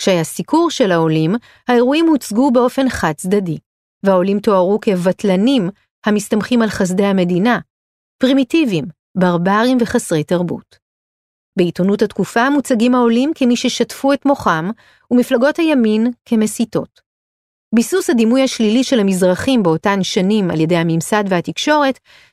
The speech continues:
משקף את הגזענות הממסדית כלפי מזרחים ואת שורשי הקרע האתני. הדימוי השלילי הזה ניכר עד היום, ומשמש כמו אז, כהצדקה לחוסר שוויון וככלי המקעקע בעקביות את הלגיטימציה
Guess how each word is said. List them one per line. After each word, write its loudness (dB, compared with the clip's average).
משקף -2
את 0
הגזענות 0
הממסדית -2
כלפי -2
מזרחים 0
ואת 0
שורשי -2
הקרע 0
האתני. -2
הדימוי 2
השלילי 0
הזה 2
ניכר 0
עד 0
היום, -2
ומשמש 0
כמו 0
אז, 0
כהצדקה 0
לחוסר -2
שוויון 0
וככלי 0
המקעקע 0
בעקביות -2
את -4
הלגיטימציה 0